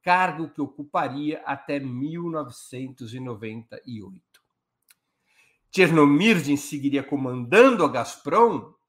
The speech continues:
e desta empresa seria demitida pelo próprio Putin, já eleito presidente, em dois mil,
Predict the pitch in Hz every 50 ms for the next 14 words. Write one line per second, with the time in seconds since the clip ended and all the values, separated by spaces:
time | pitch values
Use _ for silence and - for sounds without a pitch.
0 | _ _ _ 165 156 131 123 135 180 208 247 262 240 214 - - - - - -
1 | 190 175 160 147 - 156 147 147 139 123 135 123 - - 139 139 156 156 143 143
2 | 147 143 135 120 - - 208 214 208 226 - - 226 220 220 208 - - _ _
3 | _ 247 240 247 262 277 254 - - 285 294 226 - - _ _ 220 233 254 262
4 | 233 165 - - - 151 127 113 101 107 - _ _ _ _ _ - 110 101 104
5 | 143 143 147 147 131 123 120 127 123 117 - _ - 135 139 127 131 123 117 139
6 | 156 170 180 170 - - - _ 214 208 202 196 175 202 208 208 196 147 120 135
7 | 139 160 180 190 190 170 123 101